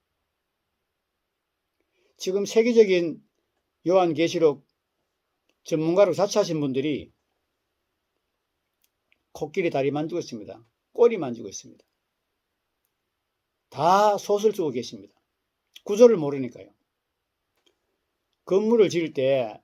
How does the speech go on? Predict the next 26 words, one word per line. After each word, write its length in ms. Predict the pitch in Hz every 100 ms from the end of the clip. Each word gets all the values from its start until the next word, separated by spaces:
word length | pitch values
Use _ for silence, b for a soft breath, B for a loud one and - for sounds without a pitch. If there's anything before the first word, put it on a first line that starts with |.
| _
설계 500 | - 226 220 214 214
도면을 400 | 220 240 185 151
모르면 440 | 123 143 151 113
집을 240 | - 226 156
못 160 | 175
짓지 180 | - 214
않습니까? 480 | 135 120 98 - _ _ _ _ _ _ _ _
설계 460 | - 202 196 208
도면을 360 | 220 233 202 143
보고 600 | 151 170 127 131 95 - _ _ -
기초를 340 | 139 170 156
만들고 460 | 139 127 135 135 127
기둥을 320 | 143 156 143
세우고 360 | - 131 127 120
지붕을 380 | 135 156 131
하고 460 | 135 127 120 107 - b b -
화장실 480 | 151 156 165 160
만들고 380 | 147 131 131 139
주방 240 | 131 143 143
만들고 320 | 139 156 135
방을 240 | 156 170
만들지 280 | 123 120 123
않습니까? 460 | - 135 135 104 101 _ _ _ _ _ _ _ _ _ _ _ _
설계 400 | - 233 226 233
도면을 460 | 226 262 254 190 160
모르면서 840 | 147 170 160 135 135 123 101